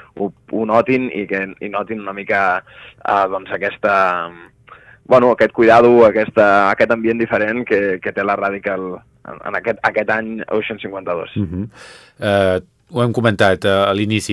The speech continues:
Speaker 2: no? Aquesta, aquest nombre de participants, eh, però també més enllà d'això, enguany,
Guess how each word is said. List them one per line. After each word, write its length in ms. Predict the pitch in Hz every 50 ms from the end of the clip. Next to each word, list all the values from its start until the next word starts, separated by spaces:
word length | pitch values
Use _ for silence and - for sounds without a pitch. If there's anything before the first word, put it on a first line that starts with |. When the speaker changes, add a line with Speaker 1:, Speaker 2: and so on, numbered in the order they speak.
| 95 113
Speaker 2:
no? 60 | 127
Aquesta, 640 | 117 117 107 - - - 107 104 104 104 101 101 98
aquest 180 | 92 - 98
nombre 240 | 101 107 101 101 101
de 80 | 98 -
participants, 800 | 101 92 - 98 85 98 92 - 135 139 143 135 123 - - 101
eh, 320 | 92 90 87 85 87 85
però 160 | 78 - 95 90 -
també 220 | 98 95 101 107 110
més 220 | 110 113 110 117
enllà 220 | 117 113 110 107 107
d'això, 320 | 101 - - 120 127 135 123
enguany, 460 | 113 104 101 98 104 107 110 123